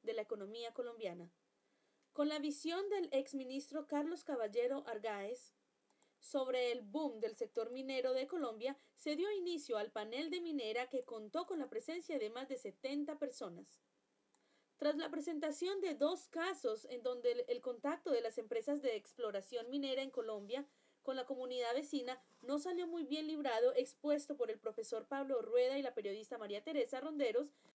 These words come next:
el profesor Lawrence Susskind abrió una infinidad de posibilidades para repensar los caminos que facilitarían la resolución de conflictos a través de la creación de políticas estandarizadas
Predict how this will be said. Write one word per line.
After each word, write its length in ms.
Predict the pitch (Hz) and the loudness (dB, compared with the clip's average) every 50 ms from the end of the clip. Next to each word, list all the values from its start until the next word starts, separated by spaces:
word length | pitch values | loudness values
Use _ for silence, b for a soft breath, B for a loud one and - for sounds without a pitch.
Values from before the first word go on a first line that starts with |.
| _ _ _ _ _ _ _ _ - | _ _ _ _ _ _ _ _ 2
el 140 | 294 285 294 | 2 2 2
profesor 520 | 294 339 330 320 330 302 302 381 392 381 | 2 -2 -4 -2 -4 -4 -2 -2 -2 0
Lawrence 460 | 370 349 330 339 370 392 392 381 - - | 0 0 0 0 0 -2 -2 -4 -4 -4
Susskind 480 | 302 294 - - 349 349 330 277 254 | -6 -6 -4 -4 -2 -2 -2 0 -2
abrió 240 | 254 247 269 285 330 | -2 0 0 0 0
una 80 | 349 381 | 0 -2
infinidad 540 | 359 - - 294 285 240 220 226 285 349 | -2 -2 -2 -4 -4 -4 -2 -2 0 0
de 100 | 392 359 | 0 -2
posibilidades 880 | 285 269 262 - 269 233 233 226 226 226 220 202 202 208 233 302 294 - b b b b | -2 -2 -4 -4 -4 -8 -8 -8 -4 -2 0 0 0 0 0 -2 -4 -6 b b b b
para 200 | - 302 311 302 | -2 0 2 2
repensar 680 | 294 311 294 - 311 311 294 285 285 - 359 370 392 381 | 2 2 0 0 0 0 0 0 0 0 0 0 2 2
los 220 | 370 370 370 - - | 2 0 0 -2 -4
caminos 520 | - 214 214 233 247 247 240 240 277 285 | -4 -4 -4 -4 -4 -4 -4 -4 -4 -4
que 100 | - 269 | -4 -4
facilitarían 920 | 262 247 233 - - 226 220 214 - 214 202 208 294 302 277 247 262 285 B B B B B | -2 -2 -4 -6 -8 -12 -12 -6 -4 -2 -2 0 0 0 0 0 -2 -4 B B B B B
la 120 | 269 277 | 0 0
resolución 600 | 285 294 285 311 294 269 277 285 - 320 349 359 | 0 0 0 0 0 0 -2 -2 -2 -4 -4 -4
de 80 | 392 - | -4 -2
conflictos 680 | - 294 240 220 202 - 285 294 294 - 302 294 294 | -2 -4 -4 -4 -4 -2 -2 -2 -2 -2 -2 -2 -2
a 100 | 269 254 | -2 -2
través 360 | 233 214 208 240 294 339 294 | 0 0 0 2 0 0 0
de 80 | 349 330 | -2 -2
la 140 | 302 285 | -2 -2
creación 480 | - 247 220 202 208 - - 240 220 226 | 0 0 0 0 -2 -4 -6 -8 -6 -4
de 80 | 269 269 | -4 -2
políticas 580 | 294 277 247 240 247 - 294 294 311 294 285 | 0 -2 -2 -2 -4 -4 -4 -2 -2 -2 -2
estandarizadas 880 | 269 247 - - 220 220 214 214 254 320 294 - 269 226 226 262 294 | -4 -6 -6 -8 -6 -4 -2 -2 -2 -2 -2 0 0 0 0 0 -2